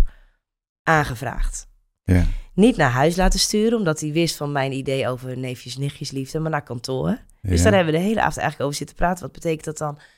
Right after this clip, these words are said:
Speaker 1: Want je hebt dus adoptie, maar je hebt ook pleegouderschap.
Speaker 2: Het zaadje was eigenlijk al geplant, daar ergens in het verleden. En tijdens de vakantie komt hij eruit.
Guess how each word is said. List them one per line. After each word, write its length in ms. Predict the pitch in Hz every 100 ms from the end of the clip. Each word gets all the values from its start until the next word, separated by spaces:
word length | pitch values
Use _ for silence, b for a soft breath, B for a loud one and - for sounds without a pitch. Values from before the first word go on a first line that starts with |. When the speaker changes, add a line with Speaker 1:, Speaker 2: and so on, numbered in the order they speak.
| b b _ _
Speaker 1:
Want 140 | 180
je 60 | 151
hebt 80 | -
dus 100 | 135
adoptie, 380 | 123 143 139 -
maar 80 | 135
je 60 | 123
hebt 100 | 151
ook 60 | 151
pleegouderschap. 640 | - 110 135 107 135 101
Speaker 2:
Het 80 | -
zaadje 440 | 113 131 151 - 123
was 180 | 117
eigenlijk 420 | - 117 110 110 107
al 140 | 104
geplant, 760 | - 92 127 123 101 131 - -
daar 320 | 98 95 98
ergens 600 | 104 104 101 98 92 -
in 80 | 95
het 120 | 90
verleden. 640 | - 95 107 120 131 147 -
En 300 | 101 95 95
tijdens 320 | 98 98 92
de 60 | 90
vakantie 500 | 87 117 127 - 123
komt 200 | 117 113
hij 100 | 104
eruit. 460 | 95 113 107 -